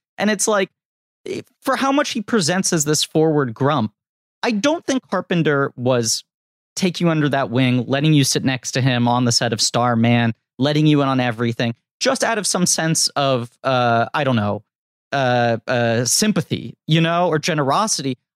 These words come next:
I do think for him, it, it, it probably felt a little restorative to watch someone who had a completely pure appreciation for this process, was reminding him of what he loved about it, and was completely unfazed by the shit that he felt encumbered with every day,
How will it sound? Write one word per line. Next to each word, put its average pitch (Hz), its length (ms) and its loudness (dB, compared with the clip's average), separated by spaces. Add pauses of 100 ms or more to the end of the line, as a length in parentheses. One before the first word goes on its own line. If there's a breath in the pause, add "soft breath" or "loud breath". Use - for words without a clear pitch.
(120)
I 214 100 0
do 262 300 0
think - 320 -2 (260)
for 185 140 0
him, 185 500 0
it, 165 180 -2
it, 170 220 -8 (100)
it 214 140 2 (160)
probably 277 360 0
felt - 340 -4
a 170 80 0
little 202 380 2
restorative 151 920 0 (440)
to 180 100 0
watch 165 420 0
someone 147 400 0
who 143 160 0
had 143 160 -2
a 135 60 -6
completely 170 600 -2
pure 151 320 0
appreciation - 720 -4
for 127 120 -2
this 110 160 0
process, 107 560 0 (260)
was 185 160 0
reminding 208 500 2
him 180 140 2
of 143 140 0
what 151 260 0
he 202 200 4
loved 156 420 2
about 110 380 -2
it, 110 200 -4 (280)
and 170 160 2
was 160 100 0
completely 202 720 0
unfazed 151 640 0
by 143 120 -2
the 123 100 0
shit - 280 -2
that 123 140 -4
he 147 160 -2
felt 135 200 -2
encumbered 120 460 -2
with 110 140 -2
every 104 240 -2
day, - 180 -4